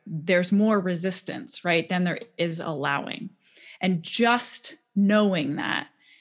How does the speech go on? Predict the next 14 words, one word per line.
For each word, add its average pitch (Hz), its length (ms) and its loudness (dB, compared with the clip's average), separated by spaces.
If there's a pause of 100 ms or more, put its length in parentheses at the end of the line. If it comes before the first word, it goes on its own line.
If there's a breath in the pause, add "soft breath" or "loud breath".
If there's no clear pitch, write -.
(220 soft breath)
now 185 260 4
gives 175 440 0
you 170 420 2
a 175 60 -2
choice, - 760 -4 (140)
now 185 140 4
puts 202 340 -2
you 190 80 2
in 180 100 0
the 175 100 -2
power 165 320 2
to 165 120 -10
say, 165 240 -2
"Oh, 220 320 0